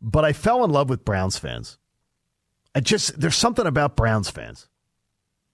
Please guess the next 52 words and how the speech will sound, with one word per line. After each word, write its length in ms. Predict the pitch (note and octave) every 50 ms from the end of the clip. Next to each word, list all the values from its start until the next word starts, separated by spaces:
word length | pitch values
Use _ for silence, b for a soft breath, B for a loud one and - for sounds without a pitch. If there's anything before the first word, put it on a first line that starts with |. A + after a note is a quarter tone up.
| _ _ _ _ -
I 80 | D#3 -
don't, 160 | A3+ A#3+ G#3
and 120 | G3 G3
I, 80 | G#3 A3
and 200 | G#3 G3 G#3 G#3+
it's, 180 | A3 G#3+ - -
again, 280 | A3 F3+ C4+ A#3 D3 A#2+
I 80 | C3
don't 260 | C3 - A3+ A#3+ A3+
think 220 | - - G#3+ F#3+ C#3+
they're 120 | F#3+ F#3
gonna 140 | E3+ E3+ D3+
be 100 | B2+ A#2+
terrible 400 | - C#3 D#3 G3+ B3 A#3 D#3+ A2
or 140 | E2+ E2 D#2+
anything, 320 | D#2 D2+ D2 E2+ G2 A2+
but 140 | A2 A#2 A2
I 60 | G#2+
just 220 | F#2 A#2 A2+ - -
don't, 240 | A#2+ A2+ A2 - - b b b b b b b b b
I 100 | G#2 B2
don't 260 | G#2 D3 C3+ C3+ C3
think 240 | - - C3 A#2+ -
they're 100 | B2 A2+
putting 260 | - - C3 A2 G#2
it 80 | G#2 G2
all 160 | F#2+ F#2 F2
together. 400 | F2 D2 E2 D#2 C#2+ B1+ A#1+ - - _ _ _ _ _ _ _ _ _ _ _ - -
You 220 | B2+ D3+ G3+ A#3+
can, 280 | A#3 - B3+ A#3+ G#3 G3
uh, 140 | F#3 F3 E3
join 300 | D3 - E3+ E3 D#3 D3+
us 160 | D3+ - -
at, 260 | D3+ C#3 C3 B2 - -
uh, 180 | C3 B2+ B2 B2+
eight 200 | C#3 D3 C#3 -
five 220 | - C#3 C3 -
five, 240 | - B2+ A#2 A2+ -
two 160 | - C#3 B2+
one 200 | A#2 A#2 A2 G#2+
two, 320 | - A#2+ A2+ G2+ F#2 F2+ B B B B
four 300 | B _ - C#3+ C#3+ C3
C 200 | B2 - - B2+
B 200 | A#2 A2 G#2+ G2+
S 260 | F#2+ E2+ E2+ - - b b b b b
if 180 | - C3 B2+ -
you 140 | C3+ C3+ B2
wanna 160 | A#2+ A#2 A2
share 240 | - - C3 A#2+ G#2+
a 60 | G2+
thought. 320 | - - A#2+ F#2+ D#2 - b b b b b b b
Now, 400 | D3+ F#3+ F#3+ F#3+ F3+ F#3 -